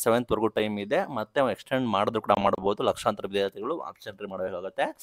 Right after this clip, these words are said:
ಆ ಮಾರ್ಕ್ ರೌಂಡ್‌ನ ಬಿಟ್ಟಾಕಿ, ಮಾರ್ಕ್ ರೌಂಡ್ ರಿಸಲ್ಟ್ ಕೂಡ ಬರುತ್ತೆ. ನೀವು ಯಾವ ರೀತಿ ಈ ಹಿಂದೆ ಆಪ್ಷನ್ ಎಂಟ್ರಿ ಮಾಡಿದ್ರೆ ಅದ್ರ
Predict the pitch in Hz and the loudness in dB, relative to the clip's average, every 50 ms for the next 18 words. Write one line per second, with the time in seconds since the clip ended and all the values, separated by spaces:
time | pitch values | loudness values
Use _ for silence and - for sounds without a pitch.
0 | - - - - _ _ - 117 120 120 135 160 - - 151 139 143 156 151 127 | -20 -20 -20 -20 _ _ -4 4 6 8 8 8 6 4 4 4 4 4 4 2
1 | 117 113 - 131 123 120 117 - - 135 170 - - - 110 110 117 123 - - | 2 0 2 4 4 4 4 2 -2 -4 -2 -2 -4 -4 -2 -2 -2 0 0 0
2 | 135 120 117 113 131 135 135 127 123 120 120 117 113 113 113 107 - - 151 185 | -2 -2 0 4 4 4 6 6 6 6 6 6 6 4 4 4 6 6 6 6
3 | - - - - - - - - 131 131 120 113 107 117 131 127 135 127 - 135 | 6 2 -10 -18 -20 -20 -6 0 2 6 8 10 12 12 10 10 8 4 0 0
4 | 123 120 123 127 135 127 120 104 110 - - 131 117 117 107 - 117 110 110 113 | 0 2 2 2 4 6 8 8 6 6 2 -2 -2 -2 -2 0 2 2 2 2
5 | 120 127 113 107 | 2 2 2 2